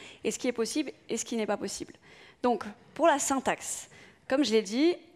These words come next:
c'est autant un point négatif qu'un point positif. Vous pouvez tout faire.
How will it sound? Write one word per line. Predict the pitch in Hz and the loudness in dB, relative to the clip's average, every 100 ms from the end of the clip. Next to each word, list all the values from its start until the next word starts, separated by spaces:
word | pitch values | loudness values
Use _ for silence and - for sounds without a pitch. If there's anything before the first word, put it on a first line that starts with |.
| - | -18
c'est | - - 214 | -12 -4 0
autant | 262 320 | 2 4
un | 285 | 2
point | - 262 | 2 -2
négatif | 247 240 - | 0 0 -2
qu'un | - 233 | -4 -6
point | 202 220 | -4 -4
positif. | 220 202 - 226 311 - - - | -4 -6 -6 -6 -6 -12 -20 -10
Vous | 240 | -8
pouvez | 226 277 | 0 0
tout | 277 | 0
faire. | 269 202 | 2 2